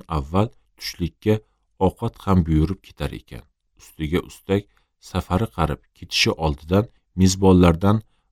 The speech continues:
biroz pul ham qarzga olib, keyin yo'lga tushibdi. Hurmatli tinglovchi, sizlarga ushbu voqeani so'zlab berishdan maqsadimiz mehmonlar ham har xil bo'lishini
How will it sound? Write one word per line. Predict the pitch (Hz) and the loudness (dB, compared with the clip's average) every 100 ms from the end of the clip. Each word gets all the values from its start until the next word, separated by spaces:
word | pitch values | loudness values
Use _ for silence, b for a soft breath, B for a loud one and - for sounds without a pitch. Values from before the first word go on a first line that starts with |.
| - | -6
biroz | 82 87 92 - _ | 2 4 4 0 _
pul | - 113 | -10 -10
ham | - 82 - | -6 -6 -6
qarzga | - 80 71 76 | -6 -8 -8 -6
olib, | 69 65 - | -6 -6 -10
keyin | - 73 101 123 _ _ _ | -8 0 0 0 _ _ _
yo'lga | 76 69 - | -8 -6 -8
tushibdi. | - - - _ - - _ _ _ - | -10 -16 -16 _ -20 -20 _ _ _ -14
Hurmatli | - 71 69 - | -8 -6 -8 -10
tinglovchi, | 92 78 76 65 - 57 - _ _ _ | -10 -4 -2 -4 -8 -14 -14 _ _ _
sizlarga | - 87 92 87 101 113 - _ _ | -8 2 4 4 2 0 -2 _ _
ushbu | - - 131 | -12 -6 0
voqeani | 107 98 - 90 95 | 2 2 2 4 4
so'zlab | - 85 87 92 80 | 2 -4 0 0 2
berishdan | 80 73 - 92 | -2 -2 -6 -2
maqsadimiz | 82 73 - 67 67 76 107 - _ _ - | 0 -2 -6 -10 -4 0 0 -2 _ _ -6
mehmonlar | 87 - 92 82 95 - | -4 0 2 4 4 2
ham | - 64 - _ _ _ - | -6 -10 -10 _ _ _ -2
har | 98 | -2
xil | - 87 76 | -2 -8 -8
bo'lishini | 78 80 73 - 80 | -2 -2 -2 -4 -2